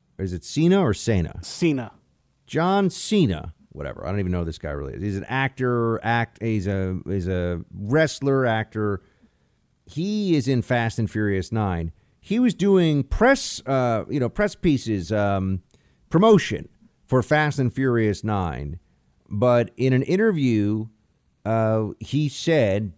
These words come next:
Speaker 1: while he was doing press for Fast and Furious Nine, the, he called Taiwan a country. Now,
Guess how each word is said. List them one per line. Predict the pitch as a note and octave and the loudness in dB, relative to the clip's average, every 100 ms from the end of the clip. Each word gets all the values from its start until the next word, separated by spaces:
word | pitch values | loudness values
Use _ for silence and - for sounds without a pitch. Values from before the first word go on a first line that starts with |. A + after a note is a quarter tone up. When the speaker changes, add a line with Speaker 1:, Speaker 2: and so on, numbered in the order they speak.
| - | -4
Speaker 1:
while | A#2 B2 | 2 4
he | B2 | 4
was | A2 | 2
doing | - F#3+ D#3 | 4 4 2
press | - E3+ B2 - | 2 2 2 0
for | A2+ | -2
Fast | B2+ A2+ A#2 | -2 -2 -2
and | |
Furious | G#2+ A2+ G#2 G2 - | -2 0 0 0 -2
Nine, | C3 C3 F#2+ F2 F2 - _ _ _ _ _ _ _ _ _ _ - | -4 -2 -2 -4 -6 -10 _ _ _ _ _ _ _ _ _ _ -4
the, | C#3+ C3 | 0 2
he | C#3 | 0
called | - A3+ A#3+ D3+ | 4 6 6 4
Taiwan | - F3 E3+ D3+ D3 C4 A3+ A2 A#2 - | 0 2 4 2 4 4 4 4 0 -2
a | D#3 | -4
country. | - D4+ D#4 G2+ - - | -2 -2 -2 -6 -8 -6
Now, | B2 B2 B2+ | -2 2 2